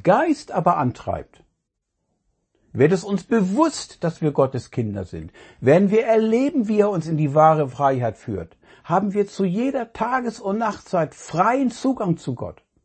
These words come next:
Wird uns Glaubensgewissheit geschenkt. Bekommen wir die richtige Lebensperspektive.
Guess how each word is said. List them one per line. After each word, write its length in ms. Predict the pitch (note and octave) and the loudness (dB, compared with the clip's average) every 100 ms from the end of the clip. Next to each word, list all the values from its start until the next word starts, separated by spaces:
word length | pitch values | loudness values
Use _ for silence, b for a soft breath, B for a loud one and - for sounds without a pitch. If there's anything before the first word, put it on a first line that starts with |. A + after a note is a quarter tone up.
| _ _ _ _ _ _ _ _ _ _ _ _ - | _ _ _ _ _ _ _ _ _ _ _ _ 2
Wird 200 | C#3+ E3 | 2 4
uns 280 | E3+ - | -2 -2
Glaubensgewissheit 1200 | - D#3 F3+ A#3 A#3+ E3+ - E3+ D3+ G#3 - F#3+ F3 | 0 4 4 4 0 -6 -6 -4 -4 -6 -4 -6 -6
geschenkt. 640 | D3+ - A#2 F#2 - _ _ _ _ | -10 -10 -10 -10 -16 _ _ _ _
Bekommen 540 | - C#3 - A3+ A3+ F#3+ | -6 -6 -2 0 0 0
wir 80 | F3 | 0
die 140 | F3+ | 0
richtige 580 | E3 G#3+ - - F3 F3+ | -2 -4 -6 -6 -4 -2
Lebensperspektive. 1500 | F3 G3 C4 A3 - F#3+ F3 - D#3+ - E3+ D3 B2 G2 F#2+ | 0 -2 -4 -6 -4 -2 -2 -4 -8 -6 -2 -2 -2 -6 -8